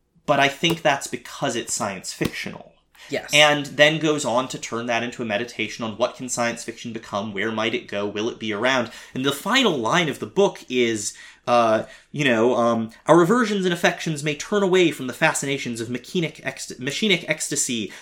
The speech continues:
Speaker 1: addictions to substance, dispassion in totality, and make of S F a venerable, classic art of an archaic age. One lesson I have learned from S F is,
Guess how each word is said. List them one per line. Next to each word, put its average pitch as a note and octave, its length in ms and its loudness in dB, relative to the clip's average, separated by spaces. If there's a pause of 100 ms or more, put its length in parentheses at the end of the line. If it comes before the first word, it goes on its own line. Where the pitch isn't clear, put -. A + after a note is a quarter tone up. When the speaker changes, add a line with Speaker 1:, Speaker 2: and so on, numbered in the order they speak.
(120)
Speaker 1:
addictions D#3 580 2
to C#3 80 -2
substance, E3 580 0
dispassion E3 580 0
in C3 100 -4
totality, D3 720 0 (240)
and G#3+ 100 2
make C4+ 160 6
of G#3+ 80 4
S G3+ 160 6
F E3+ 160 4
a E3+ 60 2
venerable, D3+ 640 4
classic A#3+ 540 4
art B2+ 240 2
of A2+ 80 -6
an B2+ 80 0
archaic B2+ 500 0
age. G2+ 460 -2 (240)
One F#3 280 10
lesson F#3+ 320 4
I D#3 120 2
have D3 160 4
learned F#3 340 2
from C3 240 -6
S D3 180 -2
F B2 240 0
is, E3 380 4